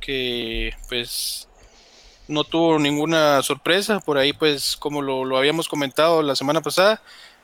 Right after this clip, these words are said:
un intento del Sevilla, pues, bastante, bastante bien. Lo fue a buscar. Eh, estuvieron a un gol de, de poder a, de prolongar el partido,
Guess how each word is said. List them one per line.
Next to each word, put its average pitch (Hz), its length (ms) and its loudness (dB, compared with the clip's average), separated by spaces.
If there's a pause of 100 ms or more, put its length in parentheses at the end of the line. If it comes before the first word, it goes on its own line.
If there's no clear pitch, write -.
(180)
un 165 100 -4
intento 160 480 0
del 143 120 0
Sevilla, 139 640 2 (100)
pues, 143 140 -14
bastante, 147 680 2
bastante 156 460 0
bien. 180 280 2 (760)
Lo 143 120 -6
fue 151 140 0
a 156 60 2
buscar. 185 500 0 (540)
Eh, 143 240 -6
estuvieron 147 560 -2
a 131 100 -2
un 143 140 -4
gol 151 200 2
de, 131 280 0
de 127 100 -6
poder 131 300 0
a, 131 400 2
de 131 100 -12
prolongar 135 380 -2
el 160 80 0
partido, 165 420 0